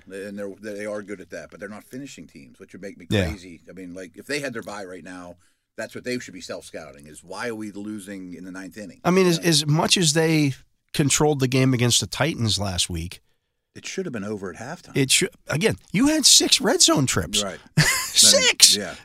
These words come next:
Speaker 1: I mean, I, I think we've said this this week. Red zone touchdown percentage is the lowest it's been in the Super Bowl era this year. I mean, like, this is a common problem.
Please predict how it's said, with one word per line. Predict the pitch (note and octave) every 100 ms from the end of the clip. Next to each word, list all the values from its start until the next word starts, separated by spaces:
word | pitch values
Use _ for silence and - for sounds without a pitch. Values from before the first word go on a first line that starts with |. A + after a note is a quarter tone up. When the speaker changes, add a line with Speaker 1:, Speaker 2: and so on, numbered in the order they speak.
| - - - - - -
Speaker 1:
I |
mean, | A#2+ A2+ A2 G2 - -
I, | B2 B2+ C3
I |
think | B2 D3+
we've | A#2+ A2
said | A#2 G2
this | E2
this | F2+
week. | A#2 A#2 F2 - _ _ _ _ -
Red | A2+ D3+ D3
zone | C#3+ C#3 B2+ A2 G2 _ _ -
touchdown | D#3 - B2+ G#2+
percentage | G2+ G2+ G#2+ G2 F#2 E2+
is | A2+ F#2
the | G2+
lowest | G2 A#2+ A2+ -
it's | G2+
been | G#2 G2
in |
the | F#2+
Super | E2 G2+
Bowl | D#2+ D2+
era | C#2
this | C#2+ -
year. | - C2
I |
mean, | F2 G2
like, | G2+ G#2+
this | C#3
is | B2+
a | A2
common | B2+ B2 G2+
problem. | E2+ B2 D3 G#2 E2+